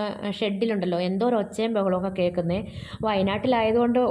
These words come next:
ഒന്നും വിശ്വസിച്ച് പുറത്ത് ചാടി ഇറങ്ങാനും പറ്റത്തില്ലല്ലോ, വല്ല കടുവയോ പുലിയോ ആണെന്ന് പറയാനും പറ്റത്തില്ലല്ലോ. ഏതായാലും മെല്ലെ മെല്ലെ പോയൊന്ന് നോക്കുമ്പം, ആ, ഒരു പൂച്ചക്കുഞ്ഞാട്ടോ. നമ്മുടെ ഇവിടെ കൂടെ സാധാരണ ഒരു പൂച്ച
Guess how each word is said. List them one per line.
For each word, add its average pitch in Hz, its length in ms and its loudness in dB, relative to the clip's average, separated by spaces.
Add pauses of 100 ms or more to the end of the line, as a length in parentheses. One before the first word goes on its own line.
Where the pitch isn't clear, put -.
ഒന്നും 214 260 2
വിശ്വസിച്ച് 226 440 0
പുറത്ത് 208 280 0
ചാടി 220 260 2
ഇറങ്ങാനും 220 380 0
പറ്റത്തില്ലല്ലോ, 208 440 0
വല്ല 190 200 2
കടുവയോ 208 380 2
പുലിയോ 226 260 2
ആണെന്ന് 240 300 -2
പറയാനും 233 320 2
പറ്റത്തില്ലല്ലോ. 190 460 -2 (580)
ഏതായാലും 233 500 2
മെല്ലെ 220 220 2
മെല്ലെ 226 260 2
പോയൊന്ന് 220 400 2
നോക്കുമ്പം, 208 420 0 (300)
ആ, 196 60 -2 (720)
ഒരു 220 180 2
പൂച്ചക്കുഞ്ഞാട്ടോ. 208 720 0
നമ്മുടെ 226 220 0
ഇവിടെ 233 160 2
കൂടെ 233 180 0
സാധാരണ 220 380 0
ഒരു 233 120 -2
പൂച്ച 220 220 2